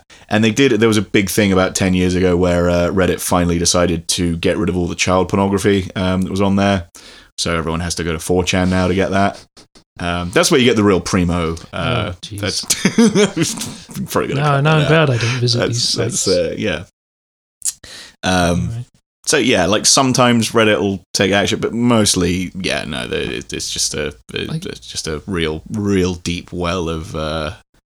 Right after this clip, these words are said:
Speaker 1: different types of shithead.
Speaker 2: I've only ever been to Reddit for, like, Pez stuff,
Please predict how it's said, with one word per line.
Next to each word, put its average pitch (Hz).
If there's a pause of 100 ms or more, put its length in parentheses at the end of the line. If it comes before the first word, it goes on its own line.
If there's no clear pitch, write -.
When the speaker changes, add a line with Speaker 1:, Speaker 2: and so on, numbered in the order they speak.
(260)
Speaker 1:
different 85
types -
of -
shithead. 85 (640)
Speaker 2:
I've 139
only 190
ever 156
been 143
to 120
Reddit 120 (560)
for, -
like, 110 (180)
Pez 110 (380)
stuff, -